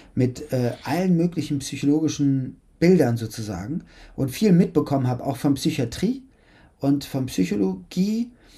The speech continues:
Und da w-, kann ich mich noch daran erinnern, ich hab, äh, bin ja früh aus der Schule raus, ich hab kein Abitur und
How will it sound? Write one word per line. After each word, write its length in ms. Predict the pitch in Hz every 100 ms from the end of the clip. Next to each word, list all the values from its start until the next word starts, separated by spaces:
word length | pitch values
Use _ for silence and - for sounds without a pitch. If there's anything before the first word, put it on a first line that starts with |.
| - - -
Und 200 | 151 160
da 200 | 208 208
w-, 140 | 196
kann 180 | 185 214
ich 60 |
mich 80 | 208
noch 140 | 208 175
daran 200 | 175 165
erinnern, 320 | 151 180 208
ich 160 | 180 190
hab, 200 | - -
äh, 300 | - 175 98
bin 140 | 165
ja 80 | 160
früh 200 | - 202
aus 160 | 147
der 80 | -
Schule 240 | 135 175 143
raus, 240 | 120 120
ich 140 | 123 139
hab 120 | 127
kein 140 | 156
Abitur 560 | 156 143 135 160 196 254 - - - - _
und 260 | - 151 151